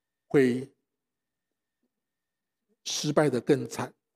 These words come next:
所以求主帮助我们学习真实的敬拜，在真理中间敬拜，群体的敬拜，心灵的敬拜，以圣洁来敬拜。敬拜的时候，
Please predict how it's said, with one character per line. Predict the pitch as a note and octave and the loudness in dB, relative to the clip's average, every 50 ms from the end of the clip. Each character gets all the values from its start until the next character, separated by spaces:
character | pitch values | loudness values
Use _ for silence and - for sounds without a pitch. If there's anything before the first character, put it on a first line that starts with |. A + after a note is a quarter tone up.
| _ _ _ _ _ _ _ _ _ _ _ _ _ _ _ _ _ _ _ _ _ _ _ _ _ _ _ _ _ _ _ _ | _ _ _ _ _ _ _ _ _ _ _ _ _ _ _ _ _ _ _ _ _ _ _ _ _ _ _ _ _ _ _ _
所 | - A3 | 6 8
以 | G3+ F#3 F3 | 8 8 6
求 | - - - F3 F#3 A#3 | 4 2 4 6 8 6
主 | C4 - A3+ F3+ D3+ | 6 4 4 2 2
帮 | C3 - G3 F#3+ F#3+ | 2 2 2 4 4
助 | G3 F3 G#3+ | 2 4 4
我 | E3+ D3 B2 | 4 4 4
们 | G#2+ A#2 A#2 A#2+ B2+ C3+ - _ _ _ _ _ _ _ _ _ _ _ - | 2 -2 -6 -6 -8 -14 -20 _ _ _ _ _ _ _ _ _ _ _ -10
学 | - - - D#3 D#3 | -6 2 4 6 6
习 | D#3+ D#3 D#3 - - C3+ C3 C3 C3 C3+ C#3 _ _ _ _ _ | 6 4 2 -2 -2 -2 -2 -2 -4 -6 -8 _ _ _ _ _
真 | - E3+ E3+ F3+ F3+ | 0 0 2 2 2
实 | E3+ - - D3 | 0 -2 -6 -2
的 | B2+ C3 | -4 -4
敬 | B2+ - - C#3 C3 | -4 -4 -6 -6 -4
拜， | - C#3 B2+ | -2 -2 -2
在 | B2 C#3+ C3+ | 0 0 -2
真 | B2+ - - F3+ F#3 | 0 4 4 4 6
理 | F3 D3+ | 6 2
中 | D3 - D3 | 2 0 0
间 | D3+ D3+ D3+ D3+ | 0 0 0 0
敬 | - E3+ C#3+ | 0 -2 0
拜， | C3 - C#3 C3 B2 - _ _ _ _ _ _ _ | 2 2 2 2 0 -4 _ _ _ _ _ _ _
群 | - - - D#3 E3 F3+ | -10 -4 -2 0 2 2
体 | G3+ E3 D#3+ D3 | 2 2 0 0
的 | A#2 B2+ | 0 0
敬 | C3 - - E3 D3 C#3+ | -2 0 0 -2 -2 -2
拜， | - - D#3 C#3+ | 0 0 0 0
心 | C#3 - - F#3+ G3+ G3 F#3+ | 0 -2 0 2 4 4 4
灵 | F3 D3 C#3 | 4 4 2
的 | D3+ | 0
敬 | D3+ - D#3+ D3 D3 | 0 2 2 0 2
拜， | C#3+ D3+ C#3+ C3+ | 2 2 2 2
以 | - - C3+ C3 B2+ | 2 -2 -4 -8 -6
圣 | A#2+ - - G3+ E3+ D#3+ | -4 2 4 4 4 4
洁 | C3 C#3 C3+ | 2 2 2
来 | B2+ B2 C3 | 2 2 0
敬 | B2+ - E3+ C#3 C3 | -2 -2 -4 -4 -2
拜。 | B2 C#3+ C3 B2 A#2+ - _ _ _ _ _ _ _ _ _ _ _ _ _ _ _ _ - | 0 0 0 0 -2 -8 _ _ _ _ _ _ _ _ _ _ _ _ _ _ _ _ 0
敬 | - A3+ G#3 G3 | 2 4 6 6
拜 | F#3+ F#3 E3+ | 8 6 6
的 | D#3+ D#3 | 6 6
时 | C#3+ B2+ | 4 2
候， | D3 C#3 D3+ D3+ C#3+ C3+ B2+ B2 - | 0 2 4 4 4 4 2 -2 -4